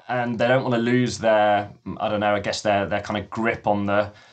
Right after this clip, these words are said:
stability and, and, and money in general in, in, in the country. I, I, I think it's probably more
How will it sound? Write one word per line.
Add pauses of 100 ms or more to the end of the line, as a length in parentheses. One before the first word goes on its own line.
(240)
stability
and,
and,
and
money
in
general
in,
in,
in
the
country.
I,
I,
I
think
it's
probably
more